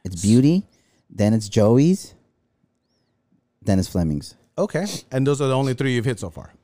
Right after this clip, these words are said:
Speaker 1: So far, yeah.
Speaker 2: So far. Now, let me ask you something. When you go and you get this particular steak, do you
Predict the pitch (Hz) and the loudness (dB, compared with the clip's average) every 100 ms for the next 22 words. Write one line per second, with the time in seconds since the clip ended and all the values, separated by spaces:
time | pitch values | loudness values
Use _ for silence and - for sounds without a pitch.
0 | 101 - - - - 71 - 104 85 147 | -12 -4 -4 -2 -2 -2 -4 -6 -8 -4
1 | 165 156 156 151 156 156 151 143 151 120 | -2 0 0 0 -2 -4 -4 -6 -6 -6
2 | 123 139 156 156 151 131 _ _ _ _ | -4 -2 0 2 2 0 _ _ _ _
3 | - 180 165 135 170 165 - 135 143 123 | 0 2 2 0 -2 -4 -6 -4 -4 -4
4 | 117 - 127 110 139 143 143 | -6 -4 -6 -4 -2 0 -2